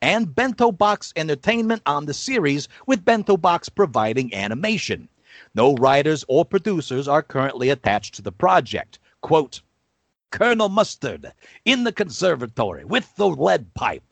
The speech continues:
By just hearing those colorful phrases alone, you immediately know what they mean, leaving no mystery as to why Clue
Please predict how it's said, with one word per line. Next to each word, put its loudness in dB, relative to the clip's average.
By 0
just 0
hearing -2
those -2
colorful 2
phrases -4
alone, 0
you 2
immediately 2
know 4
what 0
they 0
mean, -4
leaving 0
no 2
mystery 0
as -2
to -8
why 0
Clue 2